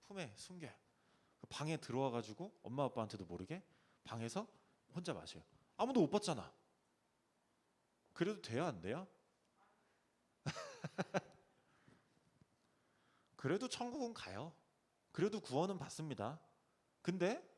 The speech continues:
바울은 혼자 있을 때에도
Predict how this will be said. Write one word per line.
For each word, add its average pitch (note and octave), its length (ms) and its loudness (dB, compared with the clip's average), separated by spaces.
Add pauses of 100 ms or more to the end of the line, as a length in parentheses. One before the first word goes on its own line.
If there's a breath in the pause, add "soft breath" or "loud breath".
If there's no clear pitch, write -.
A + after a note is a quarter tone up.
(420)
바울은 D#3+ 520 -2 (1200)
혼자 C4 220 0
있을 F3+ 320 -2
때에도 A#2+ 500 -4